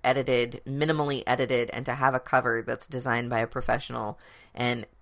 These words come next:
several thousand dollars on the very high end of the spectrum. And that's, again, not including ghostwriting. That can cost you even more.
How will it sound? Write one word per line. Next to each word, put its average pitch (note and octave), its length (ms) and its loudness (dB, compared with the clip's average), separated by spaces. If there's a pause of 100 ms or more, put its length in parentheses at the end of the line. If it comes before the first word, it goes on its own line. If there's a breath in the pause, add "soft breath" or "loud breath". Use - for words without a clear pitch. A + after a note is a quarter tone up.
(240)
several C3 680 2 (160)
thousand C3+ 400 8
dollars A#2 480 6
on - 140 -8
the B2 80 -4
very A#2+ 320 0
high A#2+ 400 2
end A#2 200 -2
of A2+ 80 -6
the A#2+ 80 -6
spectrum. - 600 -6
And E3 120 2
that's, F#3 280 2
again, D#3+ 280 0
not C3 200 4
including C3 400 -2
ghostwriting. G#2+ 560 -4
That A2 180 -8
can B2+ 120 -12
cost B2 280 -6
you B2+ 80 -8
even A2+ 240 -8
more. - 320 -12